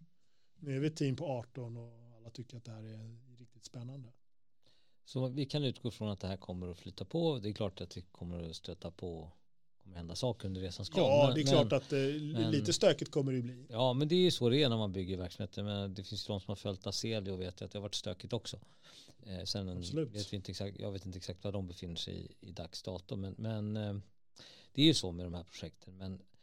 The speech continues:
Speaker 2: du pratade, du nämnde också det här med, med vikten av att hitta rätt partners, eh, och så hamna i rätt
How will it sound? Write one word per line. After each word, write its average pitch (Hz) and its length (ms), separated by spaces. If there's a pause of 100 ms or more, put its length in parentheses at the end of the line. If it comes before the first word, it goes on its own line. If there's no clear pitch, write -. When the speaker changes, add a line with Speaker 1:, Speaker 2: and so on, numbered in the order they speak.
(340)
Speaker 2:
du 120 80
pratade, 127 580
du 135 140
nämnde 127 280
också 120 200
det 117 80
här 113 60
med, 113 280 (100)
med 117 200
vikten 110 300
av 107 60
att 107 60
hitta 107 180
rätt 104 200
partners, 113 1080
eh, 98 600
och - 180
så 101 240
hamna 98 280
i 95 40
rätt 95 360